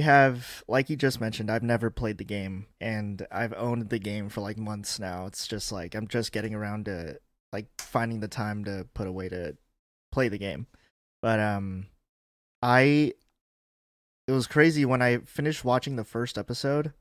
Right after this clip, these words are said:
like, I had played just enough to see everything that was in the episode in the game. So I, like,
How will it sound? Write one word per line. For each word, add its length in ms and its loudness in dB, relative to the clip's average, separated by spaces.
like, 240 0
I 160 4
had 240 2
played 520 4
just 480 0
enough 500 -2
to 140 -2
see 680 0
everything 400 0
that 140 -2
was 180 -2
in 80 -2
the 160 -4
episode 520 0
in 160 -2
the 80 -4
game. 480 -8
So 140 2
I, 100 6
like, 260 6